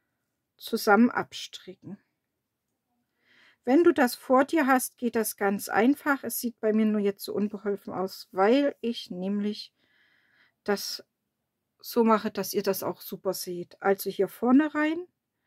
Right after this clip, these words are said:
dann hier hinten rein, geht hinten durch und vorne durch. Und dann immer beide Maschen gleichzeitig ablassen. Also noch einmal vorne durch, hinten durch,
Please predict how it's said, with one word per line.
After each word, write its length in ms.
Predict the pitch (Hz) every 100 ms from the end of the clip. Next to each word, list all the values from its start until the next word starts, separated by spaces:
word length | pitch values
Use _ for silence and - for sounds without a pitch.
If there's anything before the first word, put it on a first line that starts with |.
| _ _ _ _ _ -
dann 240 | 214 226
hier 180 | 214 208
hinten 460 | 214 269 - 339
rein, 440 | 294 294 311 359 370 _ _ _ _ _
geht 240 | 240 233
hinten 420 | - 294 - - 294
durch 400 | 294 302 294 -
und 380 | - 277 277 - _
vorne 420 | - 185 180 175
durch. 500 | 185 175 190 - _ _ _ _ _ _ _ _ _ _
Und 200 | - 233
dann 220 | 240 269
immer 280 | - 247 247
beide 360 | - 214 240 247
Maschen 360 | 233 226 226 -
gleichzeitig 760 | 175 190 - 190 175 190 -
ablassen. 560 | 160 - 165 160 - -
Also 360 | - 180 190 226
noch 220 | 220 190
einmal 480 | 185 180 180 175 170 _
vorne 380 | _ 214 220 262
durch, 460 | 320 339 359 - _ _ _ _ _ _ _
hinten 400 | - 226 - 262
durch, 440 | 254 294 339 -